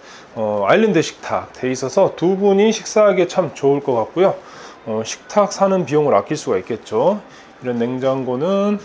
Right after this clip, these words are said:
어, 유상 옵션이 되겠습니다. 어, 주방 상판도, 어, 기본은 좀 다릅니다.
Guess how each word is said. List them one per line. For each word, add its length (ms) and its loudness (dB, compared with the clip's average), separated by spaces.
어, 120 -14
유상 360 -2
옵션이 360 -6
되겠습니다. 540 -8
어, 100 -2
주방 680 4
상판도, 1120 2
어, 200 -4
기본은 640 2
좀 200 -2
다릅니다. 640 0